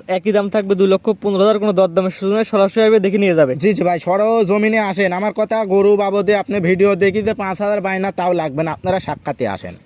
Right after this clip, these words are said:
Speaker 1: সরাসরি আসবেন, নিজের চোখে দেখবেন, দেখে যাচাই বাছাই করে নিজ দেখতে নিয়ে যাবেন।
Speaker 2: জি, জি ভাই, নিজ দায়িত্বে আসি, সারি দেখি শুনে নিয়ে যাতে পারবেন।
Speaker 1: আজকে তাই পাঁচটা গাভী দেখাবেন ভাই?
Speaker 2: জি ভাই, আজকে পাঁচটা গাভী দেখাবো।
Speaker 1: আলিফ ভাই, পর্যায়ক্রমে সিরিয়াল করে অনেক সুন্দর সুন্দর, আহ, বেশ কিছু গাভী দেখালাম, মোটে পাঁচটি গাভী দেখালাম।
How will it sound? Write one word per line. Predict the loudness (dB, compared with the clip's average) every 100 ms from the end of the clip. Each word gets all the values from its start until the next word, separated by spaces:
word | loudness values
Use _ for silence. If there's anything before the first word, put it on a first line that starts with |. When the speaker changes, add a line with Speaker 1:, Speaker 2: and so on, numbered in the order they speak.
| -8
Speaker 1:
সরাসরি | -4 -2 0
আসবেন, | 0 2 0
নিজের | 0 -4 0 0 0
চোখে | 0 0
দেখবেন, | 0 0 0 0
দেখে | 0 0
যাচাই | 0 0
বাছাই | 0 0 0
করে | 0
নিজ | 0
দেখতে | 0 -2 0
নিয়ে | 2
যাবেন। | 2 2 -2
Speaker 2:
জি, | 0 2
জি | 2
ভাই, | 0 0
নিজ | 2 2 0
দায়িত্বে | -2 0 0 2
আসি, | 0 0
সারি | -2 0
দেখি | 0 0
শুনে | -2 -2
নিয়ে | -2 -4
যাতে | -4 -6
পারবেন। | -8 -4
Speaker 1:
আজকে | -2 -2
তাই |
পাঁচটা | 0 -2 0
গাভী | 2 2
দেখাবেন | 2 2
ভাই? | 2 0
Speaker 2:
জি | 0 0
ভাই, | 2
আজকে | 0 0 -2
পাঁচটা | -2 -4 -2
গাভী | -2 -2
দেখাবো। | -4 -8 -10 -16 -20 _ _ -20 -20 -20 -20 -20 -20 -20 -20 -6
Speaker 1:
আলিফ | -4 -2
ভাই, | -2 -4
পর্যায়ক্রমে | -2 -4 -2 -2 -2
সিরিয়াল | -4 -4 -2
করে | 0
অনেক | -2
সুন্দর | -4 -4 -4
সুন্দর, | -2 -2 -2 -2
আহ, | -4 -4
বেশ | -4 -6
কিছু | -4 -6
গাভী | -2 -2
দেখালাম, | -2 -2
মোটে | -4
পাঁচটি | -2 -4 -2
গাভী | -4 -2
দেখালাম। | -2 -4 -8